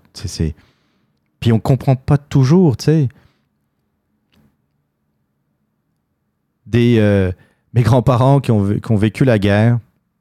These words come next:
qui ont vécu l'occupation allemande. Puis là, tu leur dis, « Ouais,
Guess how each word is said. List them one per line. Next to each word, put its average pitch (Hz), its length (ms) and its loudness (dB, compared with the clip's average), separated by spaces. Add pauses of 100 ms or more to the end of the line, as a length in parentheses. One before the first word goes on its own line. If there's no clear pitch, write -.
(1300)
qui - 60 -6
ont 113 60 2
vécu 113 240 0
l'occupation 123 560 0
allemande. 101 520 0 (840)
Puis 120 80 -2
là, 139 120 2
tu 143 120 0
leur 110 220 2
dis, « 143 240 0 (840)
Ouais, 139 380 2